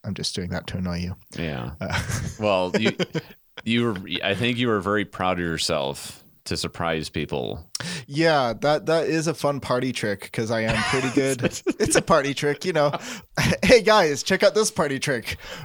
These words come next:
Speaker 1: Myers-Briggs." Briggs-Myers?
Speaker 2: Myers-Briggs.
Speaker 1: Myers-Briggs.
Speaker 2: Yeah.
Speaker 1: Because it's non-alphabetic. That's right. That's how I <laughs> rem-, try to remember that. Myers-Briggs. Yeah. "Hey, everyone, let me guess your Myers-Briggs personality. This is a fun party trick."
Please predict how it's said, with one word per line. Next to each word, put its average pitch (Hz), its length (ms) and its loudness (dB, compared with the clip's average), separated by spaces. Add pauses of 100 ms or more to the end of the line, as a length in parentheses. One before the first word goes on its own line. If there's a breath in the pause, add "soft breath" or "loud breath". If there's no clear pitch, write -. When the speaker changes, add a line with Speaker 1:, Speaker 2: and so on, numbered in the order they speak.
(120)
Speaker 1:
Myers-Briggs." 170 960 2
Briggs-Myers? 156 920 0 (220)
Speaker 2:
Myers-Briggs. - 560 -6
Speaker 1:
Myers-Briggs. 113 920 -2 (160)
Speaker 2:
Yeah. - 180 -10
Speaker 1:
Because 117 320 -2
it's 104 140 -4
non-alphabetic. 98 720 -4
That's 92 200 -6
right. 90 160 -6
That's 110 160 -6
how 143 120 0
I - 20 -2
<laughs> 131 220 -2
rem-, 175 220 -2
try - 180 0
to 120 100 -4
remember 110 340 -2
that. 92 240 -6 (320 loud breath)
Myers-Briggs. 127 840 0
Yeah. 110 240 0 (400 loud breath)
"Hey, 202 100 2
everyone, 202 320 4
let 202 80 2
me 202 80 -2
guess 202 200 2
your 185 80 -2
Myers-Briggs 190 640 2
personality. 147 560 2
This 139 240 0
is 131 80 -2
a 123 80 -2
fun 123 340 0
party 123 300 -2
trick." 147 480 -2